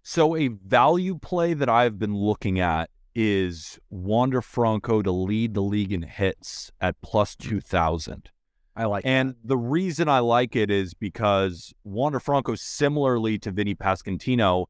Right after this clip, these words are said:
Speaker 1: has maybe the safest profile of a hitter that we have seen. It's just he played eighty-one games in twenty twenty-one and eighty-seven games last year. But if he stays healthy,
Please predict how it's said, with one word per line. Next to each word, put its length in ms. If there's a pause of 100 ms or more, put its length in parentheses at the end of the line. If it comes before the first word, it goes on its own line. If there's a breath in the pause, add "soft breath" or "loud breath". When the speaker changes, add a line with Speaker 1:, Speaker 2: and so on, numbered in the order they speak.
(280)
Speaker 1:
has 380
maybe 480
the 160
safest 960 (720)
profile 680
of 80
a 80
hitter 260
that 120
we 120
have 120
seen. 320
It's 200
just 300 (240)
he 120
played 300
eighty-one 400
games 300
in 60
twenty 220
twenty-one 340
and 160
eighty-seven 460
games 280
last 320
year. 200 (760)
But 260 (140)
if 220
he 160
stays 400
healthy, 680